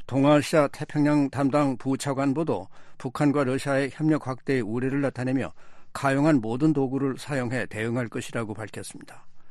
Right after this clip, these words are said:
발표 이 주년을 맞은 인도 태평양 전략의 성과로 미 한일 협력 심화와 북한 인권 침해에 대한 책임 규명 촉구 등을 꼽았습니다.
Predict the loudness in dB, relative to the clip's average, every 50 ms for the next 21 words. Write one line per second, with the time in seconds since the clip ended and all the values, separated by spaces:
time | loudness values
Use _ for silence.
0 | -16 -16 -18 -20 -20 -20 -18 -6 0 0 0 2 2 2 2 4 4 4 2 4
1 | 4 4 4 6 6 4 4 2 2 0 -2 -2 -4 -4 -2 0 0 2 2 2
2 | 0 0 -2 -6 -4 0 2 2 2 0 0 -2 -2 -2 -2 0 -2 -2 -4 -4
3 | -4 -6 -4 0 0 0 0 0 -4 -8 -12 -16 -18 -20 -16 -8 -2 0 2 2
4 | 2 2 2 2 2 2 2 2 0 -2 -4 -2 2 4 4 4 2 0 -2 -2
5 | 0 0 0 0 0 0 0 -2 -4 -8 -16 -18 -18 -20 -20 -20 -16 -12 -8 -4
6 | 0 4 4 4 4 4 4 2 2 2 2 2 2 2 4 2 2 0 0 -2
7 | -2 -4 -6 -8 -6 -2 2 4 4 4 2 2 0 0 0 0 -2 -4 -8 -12
8 | -10 -8 -6 -4 -4 -4 -4 -6 -6 -4 -2 -2 -2 -2 -4 -8 -14 -16 -16 -16
9 | -18 -18 -18 -16